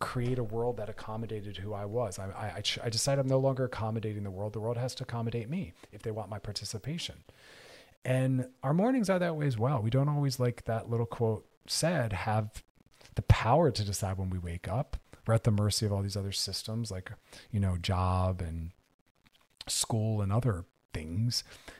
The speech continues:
But we might be able to decide the quality or the process. What, you know, we can get up earlier, we can decide what we do as we get up. And I started to take that more seriously. I started to realize that how I started my day, as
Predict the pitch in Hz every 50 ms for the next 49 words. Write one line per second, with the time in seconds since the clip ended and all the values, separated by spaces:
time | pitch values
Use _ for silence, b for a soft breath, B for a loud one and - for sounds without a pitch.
0 | B B B - 127 113 - 165 156 156 - - - 143 147 156 147 147 156 175
1 | 165 - - 143 139 139 135 127 127 123 - 120 110 110 - - - 104 104 104
2 | 104 104 101 98 95 - 101 - - - 101 92 95 101 101 101 95 98 95 92
3 | 92 92 - - 98 87 - - - 95 87 85 - - - - - - - -
4 | - B B B B B B B B B 104 104 - - - 131 117 104 101 107
5 | 101 101 104 98 98 - 139 147 147 147 147 143 143 143 143 135 110 110 - 120
6 | 101 107 104 - 104 104 98 95 82 82 87 90 120 123 123 123 110 110 117 110
7 | 113 113 113 113 - 117 110 - - 147 160 175 160 - 127 123 - 123 95 95
8 | 98 92 - - 98 110 131 113 - - - 82 82 85 - - 151 170 165 127
9 | 107 120 139 139 113 98 98 - - 101 98 98 - - B B B B B -
10 | 156 185 175 - - - 123 123 131 117 101 107 98 95 85 - 104 113 113 87
11 | 80 82 95 - _ _ _ _ _ _ - 110 101 95 - - -